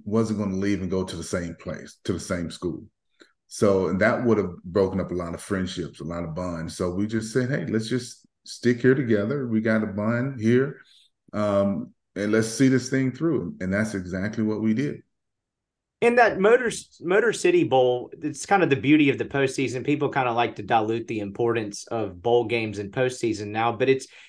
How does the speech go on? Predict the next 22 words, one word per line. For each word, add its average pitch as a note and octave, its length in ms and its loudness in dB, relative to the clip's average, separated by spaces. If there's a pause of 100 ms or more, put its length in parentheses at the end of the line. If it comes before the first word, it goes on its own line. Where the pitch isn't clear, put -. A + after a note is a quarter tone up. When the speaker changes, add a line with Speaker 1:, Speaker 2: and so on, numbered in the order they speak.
(100)
Speaker 2:
it's, E3+ 180 2
it - 160 4
can G#3+ 140 6
be A3+ 140 4
a F#3 60 6
pivotal G3+ 380 6
moment C#3+ 460 0
for C3+ 120 0
a A2+ 60 -2
program B2+ 460 0
depending C3 400 -2
on A#2 120 -2
where B2+ 140 4
they're A#2+ 160 2
at B2 220 2
trajectory-wise. A#2+ 1040 2 (460)
For F3+ 100 8
you, G3+ 180 6
could C#3+ 220 2
you G3+ 100 2
guys G3 320 6
sense, D#3+ 540 -2